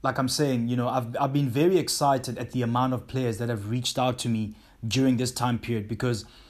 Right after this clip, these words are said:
it's helping me be able to, you know, plan out that, okay, these are the guys that potentially I'm gonna work with going into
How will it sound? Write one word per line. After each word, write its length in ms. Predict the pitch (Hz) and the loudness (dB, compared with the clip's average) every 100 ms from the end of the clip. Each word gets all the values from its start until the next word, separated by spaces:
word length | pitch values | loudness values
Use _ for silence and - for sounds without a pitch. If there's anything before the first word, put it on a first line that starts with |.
| - _ - | -20 _ 0
it's 180 | 165 - | 0 4
helping 480 | 170 196 196 147 147 | 6 6 4 2 4
me 240 | 160 131 | 2 2
be 240 | 131 127 | -2 -2
able 240 | 143 135 127 | 0 0 -2
to, 160 | - | -2
you 300 | 127 120 117 | 0 0 0
know, 240 | 117 113 110 | 0 -2 -4
plan 380 | - 165 165 165 | 0 6 6 4
out 320 | 143 143 113 - | 4 4 4 -2
that, 120 | 123 | -2
okay, 400 | 123 127 123 104 - - - | -2 0 -2 -4 -12 -20 -6
these 420 | 120 165 190 156 | 2 4 4 2
are 120 | 135 | 2
the 100 | 131 | 0
guys 600 | 120 123 127 117 104 95 - _ - _ _ _ | 2 4 4 4 -2 -8 -12 _ -20 _ _ _
that 540 | 117 131 123 110 - - - - | 2 4 4 2 -4 -6 -12 -14
potentially 580 | - 123 156 151 143 123 | -6 0 2 2 0 0
I'm 180 | 131 135 | 0 2
gonna 120 | 123 | 0
work 360 | 113 127 135 127 | 0 0 0 -2
with 180 | 113 - | -6 -2
going 400 | 135 147 139 135 | 2 2 0 2
into 560 | 151 156 147 127 101 | 4 4 2 0 -2